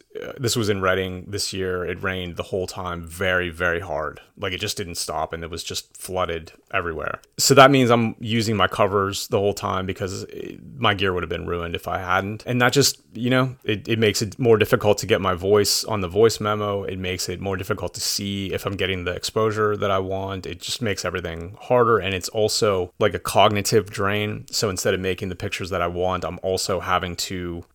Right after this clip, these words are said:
keep in mind what the conditions are, and that sucks a little bit. As far as the creativity, the one good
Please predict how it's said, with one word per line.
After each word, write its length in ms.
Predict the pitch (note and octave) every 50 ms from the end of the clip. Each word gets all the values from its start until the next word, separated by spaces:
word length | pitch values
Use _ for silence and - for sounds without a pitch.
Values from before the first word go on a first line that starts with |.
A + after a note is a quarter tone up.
| _ -
keep 200 | - A#2 - -
in 80 | F#2
mind 280 | F2 E2+ E2+ E2+ E2+ E2+
what 120 | G#2 G2+
the 60 | -
conditions 480 | - - - F2+ F2 E2 - - F#2+ F#2
are, 200 | F2+ F2 F2+ F2
and 100 | F2 F2
that 160 | F2 F2+ F2+
sucks 380 | - - - F2+ F2+ - - -
a 80 | -
little 280 | G2 F#2+ F#2+ F#2 F#2+ G2
bit. 280 | F#2 G2 G2 G2 - - _ _ _
As 100 | B2 A#2
far 220 | - - C#3 C3 C3
as 200 | B2+ G2+ F#2 -
the 260 | A#2 G#2 G#2+ G2 F#2+
creativity, 680 | - - - A#2 G#2 F#2+ - - G#2 G#2 G#2 G2+ G2+
the 120 | F#2+ G2+
one 360 | F#2+ F#2+ G#2 A2+ A#2 A#2 A2 G2
good 380 | F2 - G2+ G2+ G2+ G2+ G2+